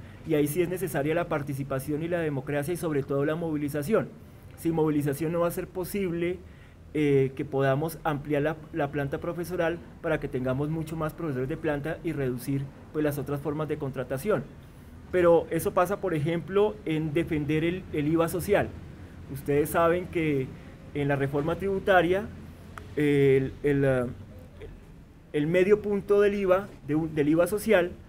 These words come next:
iba para la educación y quedó que, en principio quedó que de ese medio punto, el cuarenta por ciento era para la educación pública.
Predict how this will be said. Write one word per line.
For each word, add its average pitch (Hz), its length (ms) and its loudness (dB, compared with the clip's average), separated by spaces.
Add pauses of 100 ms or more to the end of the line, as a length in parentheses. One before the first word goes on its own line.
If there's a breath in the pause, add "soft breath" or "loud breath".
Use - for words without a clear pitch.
(240 loud breath)
iba 170 300 2
para 139 580 2 (100)
la 151 120 2
educación 156 680 0 (420 loud breath)
y 165 80 -6
quedó 160 480 2
que, 202 340 6 (260)
en 143 120 -6
principio 160 500 -2
quedó 185 380 4 (480 loud breath)
que 160 120 0
de 147 240 4
ese 180 280 -2 (120)
medio 196 360 4
punto, 196 500 -2 (260)
el 156 100 -4
cuarenta 151 420 0
por 202 140 -4
ciento 180 460 -6 (100)
era 175 340 0 (180)
para 165 180 4
la 147 80 2
educación 135 380 -2
pública. 147 500 -2